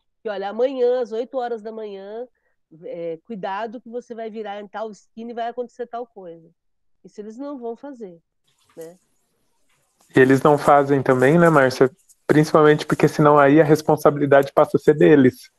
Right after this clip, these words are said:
Speaker 2: <laughs> Né? E é você que tem que, eu posso até te dar uma dica, mas a responsabilidade é sua, Carol.
Speaker 1: Sim, sim, exatamente. Vamos continuar lendo. Aí ele vai explicar, inclusive, um outro aspecto com relação a isso.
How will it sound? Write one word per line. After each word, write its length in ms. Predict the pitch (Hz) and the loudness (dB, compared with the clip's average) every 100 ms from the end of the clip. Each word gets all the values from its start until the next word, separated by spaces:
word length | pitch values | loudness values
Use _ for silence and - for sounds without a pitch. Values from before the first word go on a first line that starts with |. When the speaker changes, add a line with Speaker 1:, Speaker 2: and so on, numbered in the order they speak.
| _ _ _ - | _ _ _ -18
Speaker 2:
<laughs> 800 | - 226 - 156 - - - - | 2 2 4 0 0 -12 -4 4
Né? 280 | 120 123 | 4 4
E 160 | 143 131 | 6 6
é 80 | 123 | 6
você 480 | 123 127 - 135 151 | 4 4 6 6 6
que 120 | - | 4
tem 180 | 165 147 | 4 6
que, 80 | |
eu 100 | 143 | 6
posso 300 | - 131 - | 6 4 4
até 260 | 147 - 156 | 0 4 4
te 120 | 151 | 6
dar 100 | 196 | 4
uma 180 | 220 262 | 6 4
dica, 360 | 262 190 175 - | 4 4 4 4
mas 180 | 127 123 | 4 6
a 60 | |
responsabilidade 840 | 127 127 - 127 131 123 123 120 135 | 6 4 2 2 2 4 4 4 4
é 60 | |
sua, 380 | 180 - 110 151 | 2 2 4 4
Carol. 320 | - 117 117 - - | 4 2 0 -8 -20
Speaker 1:
Sim, 440 | 190 180 180 180 190 _ | -18 -16 -16 -18 -20 _
sim, 300 | 175 165 170 | -20 -20 -20
exatamente. 800 | 165 170 175 240 233 170 _ _ _ _ _ _ _ _ _ _ _ _ _ _ _ _ _ | -20 -20 -18 -14 -14 -16 _ _ _ _ _ _ _ _ _ _ _ _ _ _ _ _ _
Vamos 220 | 196 226 | -18 -12
continuar 500 | - 254 254 233 208 | -8 -6 -6 -8 -6
lendo. 300 | 190 185 175 | -8 -10 -8
Aí 240 | 175 190 220 | -8 -8 -8
ele 340 | 220 220 202 | -8 -10 -12
vai 160 | 202 220 | -8 -8
explicar, 500 | 220 - 233 226 226 | -8 -14 -12 -10 -12
inclusive, 440 | 226 226 220 254 | -12 -14 -14 -12
um 60 | 254 | -6
outro 260 | 277 277 | -6 -6
aspecto 640 | 269 254 - 226 220 _ 226 | -12 -12 -12 -12 -12 _ -20
com 100 | 220 | -18
relação 480 | 220 214 208 220 | -16 -18 -18 -18
a 100 | 220 | -16
isso. 500 | 202 160 156 - - | -16 -18 -20 -20 -20